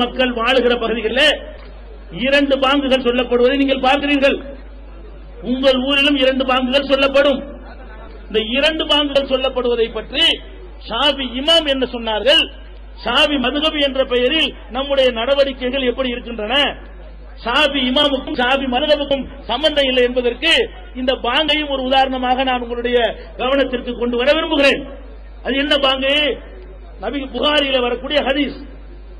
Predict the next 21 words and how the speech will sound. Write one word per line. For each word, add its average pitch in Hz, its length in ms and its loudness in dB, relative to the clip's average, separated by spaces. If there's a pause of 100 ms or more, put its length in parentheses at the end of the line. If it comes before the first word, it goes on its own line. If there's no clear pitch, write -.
(200)
நபிகள் 285 400 2
நாயகம் 254 420 2
ஸல்லல்லாஹு 254 460 4
அலைஹி 240 160 4
வஸல்லம் 233 320 -2 (280)
அவர்களுடைய 247 420 4 (100)
காலத்திலும், 214 500 -4 (1400)
அபூபக்கர் 285 520 4
சித்திக் 269 460 0
ரலியல்லாஹு 269 540 4
அன்ஹு 254 240 4
அவங்களுடைய 269 400 4
ஆட்சி 240 260 -2
காலத்திலும், 220 480 2 (880)
யார் 233 200 -2
பக்கத்துல 240 260 -8
நிக்க 233 160 -8
வேணாம், 180 180 -12 (300)
பக்கத்துல 247 260 -8
நிக்க 233 140 -6
வேணாம், 196 180 -10